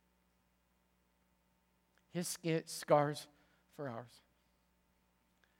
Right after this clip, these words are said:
So here's what we're gonna do. In a moment, I'm gonna ask you to bow your head and pray with me. And today, if something resonated deep in your soul, and today is the day when God has actually reached out and grabbed a hold of your attention. It's like, "I didn't plan on doing this."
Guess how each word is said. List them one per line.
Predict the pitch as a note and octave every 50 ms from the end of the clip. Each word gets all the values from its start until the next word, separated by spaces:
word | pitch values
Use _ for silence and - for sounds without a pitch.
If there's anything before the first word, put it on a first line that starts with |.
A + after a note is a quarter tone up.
| _ _ _ _ _ _ -
So | - F3
here's | F3+ F#3+ F3+
what | F#3+ F3+
we're | F3+ F3
gonna | E3+ E3 D#3
do. | D3 D#3+ D3+ C#3 C#3
In | C#3 C#3
a | C#3
moment, | D3 D#3+ D#3+ D#3+ D#3 D#3
I'm | D#3+
gonna | D#3+ D3+ D3 D3+
ask | D3+ - - E3+
you | D3
to | C#3+
bow | C3 C#3+ C#3 D3
your | D3 C#3+
head | D3+ D#3 D3+
and | D3 -
pray | - E3 D#3+
with | D#3+ D#3+ C#3+ C3+ -
me. | C#3 C#3+ C#3 - - - - - - - -
And | - D3+ D#3 D3+ -
today, | - F#3+ D#3+ C#3+ E3 F3 F3+ E3+
if | E3+ E3 -
something | - - F3 E3+ E3 - - F#3 E3+ E3
resonated | E3 D#3+ D#3+ E3+ D3+ E3+ E3 D#3 D#3+ D#3+ D#3+ D#3+ C#3+
deep | B2+ - D#3 - -
in | E3 D#3+ D#3+
your | D#3+ E3
soul, | - - - - D#3 D#3 C3 B2+ B2 - - _ _ _ _ _ _ _ _ _ _ _ _ _ _ _ _ _ _ _ _ _ _ _ _ _ _ _ _ -
and | D#3 E3 D#3
today | - F3+ D3+ E3 E3 F#3 G3
is | G3 F#3 D#3+
the | E3 E3+ F3
day | D3+ E3+ F#3 F#3 F3+ F3 - - - -
when | F3 E3 D#3
God | C#3+ D#3+ E3+ F#3 F#3+
has | F3 E3+ D3+
actually | F#3 F3 - - - D#3+ D3+
reached | C#3+ F3 E3+ - - -
out | F#3 F3 E3
and | E3 D3+
grabbed | D3 E3+ E3+ F#3 F3+ E3
a | F3
hold | C#3+ F#3+ G3 G3 F#3 F#3+
of | E3
your | E3+ F#3+ F#3+
attention. | F3+ - - - F3+ F#3 F3+ - F#3 E3+
It's | D#3 D#3+ - -
like, | D3+ D3+
"I | F3 F#3+
didn't | G3 F3+ E3+
plan | - - - F3 F3+ F#3
on | F#3 F#3+ F3+
doing | E3+ F3+ F#3+ F#3+ F#3+ F#3+
this." | F#3+ F#3+ - -